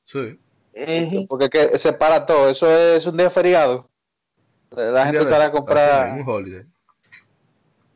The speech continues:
Speaker 3: eh,
Speaker 1: Pero
Speaker 3: cuando
Speaker 1: bien.
Speaker 3: la gente sale a comprar Mos-, eh, Dragon Quest.
Speaker 1: No me alegra mucho que a Dragon Quest le vaya bien, es un juego bueno, de verdad. Bueno, vayamos al lío con Blizzard, Blizzard Entertainment, que planea, se dice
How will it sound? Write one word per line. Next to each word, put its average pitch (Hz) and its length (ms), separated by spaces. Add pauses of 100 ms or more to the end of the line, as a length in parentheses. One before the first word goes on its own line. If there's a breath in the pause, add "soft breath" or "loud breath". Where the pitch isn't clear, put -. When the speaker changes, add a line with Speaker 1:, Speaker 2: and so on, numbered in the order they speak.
(640)
Speaker 3:
eh, 127 200
Speaker 1:
Pero 120 220
Speaker 3:
cuando 135 80
Speaker 1:
bien. 131 140
Speaker 3:
la 131 60
gente 135 140
sale 147 160
a 139 60
comprar 135 720
Mos-, 131 200
eh, 127 160
Dragon 131 220
Quest. - 420
Speaker 1:
No 104 60
me 127 80
alegra 127 280
mucho 92 340
que 92 80
a 82 100
Dragon 90 340
Quest - 360
le 85 80
vaya 87 180
bien, 67 280
es 98 80
un 107 80
juego 104 320
bueno, 85 500
de 67 100
verdad. 69 220 (720 soft breath)
Bueno, 113 220
vayamos 123 240
al 135 60
lío 139 180
con 117 160
Blizzard, 131 420
Blizzard 120 260
Entertainment, 160 580
que 117 120
planea, 107 480
se 120 140
dice 160 260